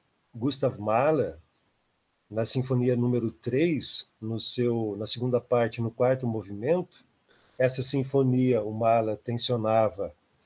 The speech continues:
ah, chamar de o, a Gaia Ciência, mas ele desistiu dessa ideia. Ah, o Mahler incorpora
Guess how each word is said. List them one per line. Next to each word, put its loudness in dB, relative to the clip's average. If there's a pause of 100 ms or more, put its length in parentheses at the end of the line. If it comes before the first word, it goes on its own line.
(420)
ah, -6 (320)
chamar 0
de -8 (140)
o, -10 (420)
a 0
Gaia 2
Ciência, 0 (680)
mas -10
ele -8
desistiu -6
dessa -8
ideia. -6 (1300)
Ah, 0 (120)
o 0
Mahler 6 (800)
incorpora 2